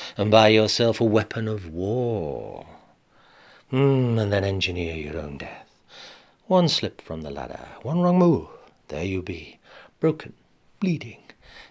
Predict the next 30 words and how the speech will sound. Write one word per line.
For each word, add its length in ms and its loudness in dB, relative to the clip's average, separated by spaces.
gasping 800 -6
your 140 -14
last 320 -10
breath. 260 -16
Give 200 -6
it 80 -6
a 80 -2
damn 300 -4
course. 340 -16
Slap 480 -6
on 480 -4
a 60 -8
bit 160 -16
of 160 -20
plaster. 680 -14
Quick 200 2
little 180 0
rewind. 540 -8
Oh 180 12
my 240 4
God, 200 6
the 80 -16
house 260 -6
is 60 -2
on 80 -4
fire. 300 2
Still, 380 -2
we 120 -12
try. 240 -12
Why? 480 -4